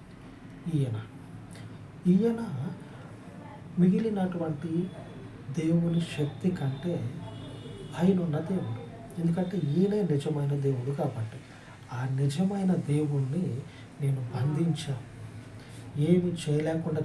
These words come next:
చేశా అని చెప్పుకొని తిరిగినంత మాత్రాన చెప్పుకోవటం ఆ-, అల్పకాలం. మహా అయితే ఒక ఇరవై ఏళ్ళు, ముప్పై ఏళ్ళు బతకటం. ఈ బతికే బతుకులో కూడా ఆయన యొక్క శాపం అనేది తగలక మానదు.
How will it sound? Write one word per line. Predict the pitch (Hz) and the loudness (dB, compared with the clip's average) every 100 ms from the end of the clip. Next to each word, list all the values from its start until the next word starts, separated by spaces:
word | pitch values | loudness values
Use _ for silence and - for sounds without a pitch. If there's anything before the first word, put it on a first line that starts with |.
| 143 | 4
చేశా | 139 - 147 | 4 4 2
అని | 139 | 2
చెప్పుకొని | 120 - 147 - - 170 170 | 2 -2 -2 -2 2 4 4
తిరిగినంత | - 151 147 160 147 139 131 | 2 2 2 2 2 0 0
మాత్రాన | 123 139 - 147 139 165 180 120 - - - - - - | 0 -2 -2 0 0 0 0 -2 -4 -8 -10 -12 -12 -8
చెప్పుకోవటం | - 170 - 196 175 170 170 175 - - - 147 - - | 0 0 0 2 4 4 2 0 -4 -10 -10 -10 -10 -10
ఆ-, | 165 160 175 190 107 - | -6 0 2 2 -2 -4
అల్పకాలం. | 151 160 170 185 147 113 113 - - - - - - 147 | 0 0 0 -2 -2 -2 -2 -6 -10 -12 -14 -14 -8 0
మహా | 147 160 | 2 2
అయితే | 156 143 | 0 0
ఒక | 170 - | 0 0
ఇరవై | 143 147 | 2 2
ఏళ్ళు, | 143 143 160 | 4 2 2
ముప్పై | 151 - 143 | -2 -2 2
ఏళ్ళు | 135 156 | 2 0
బతకటం. | 147 147 - 113 - - 202 202 208 - - - - - 170 | 0 0 -2 -8 -10 -10 -12 -10 -10 -12 -14 -16 -16 -10 4
ఈ | 170 208 | 8 8
బతికే | 202 175 170 - 180 | 6 4 2 2 2
బతుకులో | 147 131 - - 143 143 | 2 2 -2 0 4 4
కూడా | 135 135 127 180 - - | 4 2 4 2 0 -2
ఆయన | 143 147 143 | 2 2 4
యొక్క | 139 135 135 | 4 4 2
శాపం | 123 - 151 170 190 165 | 0 2 4 4 4 2
అనేది | 151 143 139 170 | 4 4 2 2
తగలక | 151 127 139 139 170 | -2 0 2 2 2
మానదు. | 190 190 117 110 | 0 0 0 -2